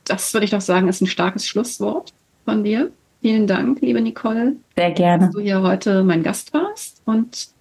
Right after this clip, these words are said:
Speaker 1: ja, ich wünsche dir ganz viel Erfolg und bin mir sicher, deine Stärkencoach-Ausbildung, die ist ganz bald wieder ausgebucht. Ich guck mal, dass ich meinen Beitrag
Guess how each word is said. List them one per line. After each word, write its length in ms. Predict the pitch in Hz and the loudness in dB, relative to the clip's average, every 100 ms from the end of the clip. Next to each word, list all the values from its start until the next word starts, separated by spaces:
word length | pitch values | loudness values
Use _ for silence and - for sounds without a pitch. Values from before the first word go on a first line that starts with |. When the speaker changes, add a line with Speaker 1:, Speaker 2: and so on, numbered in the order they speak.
| _ _ _ | _ _ _
Speaker 1:
ja, 300 | 311 330 185 - _ - | 0 2 0 -2 _ -4
ich 360 | 220 - - - | -4 -4 -6 0
wünsche 240 | 247 240 | 0 0
dir 200 | 240 226 | 0 0
ganz 340 | 208 285 294 - | 0 -2 -2 0
viel 140 | 294 | -2
Erfolg 460 | 240 - 214 220 233 | -2 -2 0 0 -2
und 80 | |
bin 160 | 220 208 | -2 0
mir 140 | 208 | 0
sicher, 500 | 202 208 214 196 202 - _ _ - | 0 -2 0 0 0 -4 _ _ -2
deine 520 | 190 190 190 185 190 | 2 4 4 4 0
Stärkencoach-Ausbildung, 1300 | - - 170 180 190 190 180 202 175 175 180 175 180 180 | -4 -4 -2 -2 -6 -4 -2 0 -2 0 0 2 2 0
die 100 | 180 | -2
ist 180 | 180 | -4
ganz 340 | - 147 180 - | -2 -2 -2 -4
bald 520 | - 147 160 160 - | -4 -2 -2 -4 -10
wieder 380 | 170 165 165 165 202 | -6 -2 -2 -2 -6
ausgebucht. 640 | - 156 - 180 175 165 - | -8 -8 -8 -8 -6 -6 -12
Ich 80 | - | -12
guck 200 | - - | -10 -2
mal, 160 | 160 160 | -2 -2
dass 180 | 156 | -6
ich 140 | - - | -12 -4
meinen 180 | 160 185 | 0 0
Beitrag 440 | 151 - 156 - | 0 -4 -6 -8